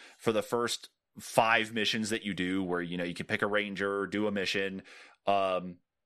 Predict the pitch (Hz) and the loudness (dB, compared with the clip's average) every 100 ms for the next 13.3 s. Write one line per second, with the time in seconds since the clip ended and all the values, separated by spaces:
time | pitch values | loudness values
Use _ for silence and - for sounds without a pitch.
0 | _ - 117 113 117 - - - - - | _ -2 2 2 2 -2 -10 -20 -20 -2
1 | - 127 123 110 107 104 - 104 101 101 | 4 4 4 2 2 2 0 0 2 0
2 | 101 101 90 95 95 - 104 107 101 98 | 2 0 2 0 0 -2 -2 0 2 2
3 | 98 92 101 107 90 107 104 101 101 98 | 0 -2 -2 0 0 0 -2 0 0 0
4 | 98 95 92 - 95 95 98 95 98 98 | -2 -4 -6 -8 -4 0 2 2 0 0
5 | 98 95 95 92 92 95 101 92 87 95 | -2 0 0 0 0 -2 -2 -2 -2 -2
6 | 92 - 87 87 - 90 87 - - - | -2 -4 -4 -4 0 0 -2 -8 -12 -18
7 | - - 107 101 135 123 117 123 110 101 | -4 0 2 4 2 2 0 0 0 -2
8 | - 104 104 101 92 - - - 127 127 | 0 2 2 2 -2 -8 -10 4 4 4
9 | 113 113 92 - 107 95 87 85 73 76 | 0 0 0 2 4 2 -2 -6 -6 -12
10 | - _ _ _ _ _ - 110 98 98 | -18 _ _ _ _ _ -2 -2 0 -2
11 | 101 95 - 117 110 101 107 101 101 98 | -2 -2 0 0 0 0 0 0 0 0
12 | 107 98 98 - 107 98 98 104 95 92 | 0 0 -2 -4 0 0 -2 -4 0 -2
13 | 92 - - | 0 -4 -6